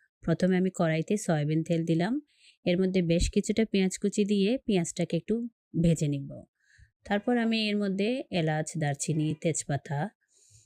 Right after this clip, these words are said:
আর আদা রসুন বাটা, স্বাদ অনুযায়ী লবণ দিয়ে মশলাটাকে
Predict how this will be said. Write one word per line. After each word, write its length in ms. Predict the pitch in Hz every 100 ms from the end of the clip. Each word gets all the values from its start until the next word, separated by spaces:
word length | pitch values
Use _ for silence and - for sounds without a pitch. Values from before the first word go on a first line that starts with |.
| -
আর 240 | 165 147 139
আদা 300 | - 160 175
রসুন 360 | 170 170 185 170
বাটা, 460 | 156 147 160 180 262 _ -
স্বাদ 320 | - 170 170
অনুযায়ী 320 | 170 180 185
লবণ 380 | 165 151 160 170
দিয়ে 380 | 180 165 202 285 _ 180
মশলাটাকে 680 | 170 - 160 160 - 247